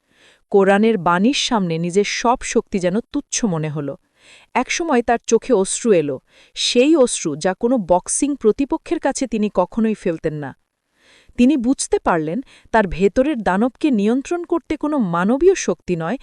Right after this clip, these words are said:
প্রয়োজন ঐশী শৃঙ্খলা। তিনি নিজেই স্বীকার করলেন, "ইসলাম gave me discipline", অর্থাৎ ইসলাম আমাকে শৃঙ্খলা দিয়েছে।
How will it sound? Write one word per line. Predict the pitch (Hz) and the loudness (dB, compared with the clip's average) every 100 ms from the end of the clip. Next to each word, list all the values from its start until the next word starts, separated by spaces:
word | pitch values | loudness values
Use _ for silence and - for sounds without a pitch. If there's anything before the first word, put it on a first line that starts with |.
| - _ _ | -14 _ _
প্রয়োজন | 196 214 214 302 349 - | 4 4 4 0 -4 0
ঐশী | 202 254 277 - | 4 4 2 -2
শৃঙ্খলা। | 220 - 160 - 160 139 - _ _ _ _ - | -4 -6 -8 -8 -8 -8 -10 _ _ _ _ 0
তিনি | 269 302 | 2 4
নিজেই | 269 262 349 | 4 4 4
স্বীকার | 359 - - 165 | 4 0 -2 -4
করলেন, | - 151 143 131 - _ _ _ _ _ _ | -2 -4 -4 -10 -16 _ _ _ _ _ _
"ইসলাম | 220 - - 247 311 370 | -2 -2 0 0 0 0
gave | 226 233 208 | 2 2 4
me | 226 | 2
discipline", | 196 202 196 - 135 123 - _ _ _ | 0 -4 -6 -6 -10 -10 -16 _ _ _
অর্থাৎ | 214 262 - 220 160 _ _ - | -2 -2 -4 -6 -6 _ _ -4
ইসলাম | 233 - 339 370 | -2 -2 -2 -2
আমাকে | 208 165 254 302 | -2 -4 -6 -6
শৃঙ্খলা | - 254 285 - 254 156 | -4 -2 -2 -2 -2 -2
দিয়েছে। | 147 143 - 131 | -4 -8 -8 -10